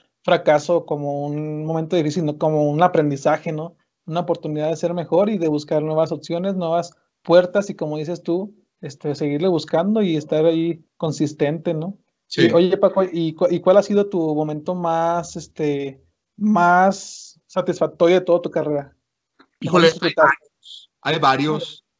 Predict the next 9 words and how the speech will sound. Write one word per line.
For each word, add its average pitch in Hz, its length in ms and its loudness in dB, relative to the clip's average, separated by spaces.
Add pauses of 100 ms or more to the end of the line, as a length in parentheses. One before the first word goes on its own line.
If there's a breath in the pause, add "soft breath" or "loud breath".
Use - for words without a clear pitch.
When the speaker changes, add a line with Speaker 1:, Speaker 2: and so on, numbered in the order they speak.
(260)
Speaker 2:
hay 131 160 -6
varios, 135 380 -4
porque, 123 800 -8 (1600)
eh, 131 360 -4
he 143 100 -2
tenido 170 340 0
la, 139 300 0
la 135 120 -4
fortuna, 170 720 -6